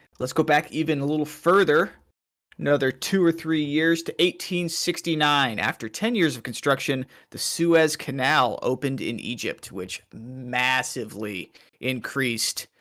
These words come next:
um, trade from the Indian Ocean to the Mediterranean,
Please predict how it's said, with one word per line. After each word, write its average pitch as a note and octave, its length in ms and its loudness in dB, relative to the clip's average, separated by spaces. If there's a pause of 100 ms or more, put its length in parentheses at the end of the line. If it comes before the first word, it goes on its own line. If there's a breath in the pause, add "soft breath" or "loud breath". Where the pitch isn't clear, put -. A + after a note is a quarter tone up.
(500)
um, D#2+ 540 -2
trade D3 720 4
from A#2 440 0
the A#2+ 120 -2
Indian C3 300 -2
Ocean C3 340 0
to B2 100 -10
the A2+ 80 -6
Mediterranean, C3 920 -2